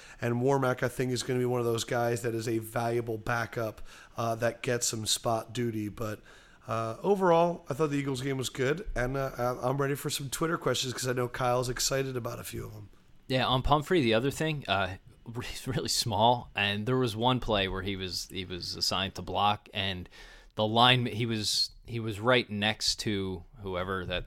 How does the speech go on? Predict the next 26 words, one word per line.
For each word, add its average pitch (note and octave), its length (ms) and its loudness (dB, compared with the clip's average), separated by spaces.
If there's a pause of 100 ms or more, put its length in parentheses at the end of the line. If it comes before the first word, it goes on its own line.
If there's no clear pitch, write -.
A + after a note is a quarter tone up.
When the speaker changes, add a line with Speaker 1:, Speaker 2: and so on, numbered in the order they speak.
Speaker 2:
third, F#2 240 -4 (420)
third F#2+ 200 -4
string F2+ 240 -8
quarterback F#2 480 -4
was F#2+ 180 -2
last F#2+ 220 -4
night. F#2+ 140 -6
I F#2 40 -8
forget - 220 -14
his A#2 200 -4
name. G2+ 220 -2 (580)
Um, F#2+ 460 4 (800)
and G#2+ 320 2
the B2 260 0
lineman B2+ 400 8
essentially A2 440 0
just A2 200 -4
went G2+ 160 -2
through A2+ 440 -2
him, A#2+ 280 -2 (220)
like, - 180 -2
threw B2+ 520 4
him A#2+ 260 0
to B2+ 120 0
the A2 100 -2
quarterback. A#2+ 600 0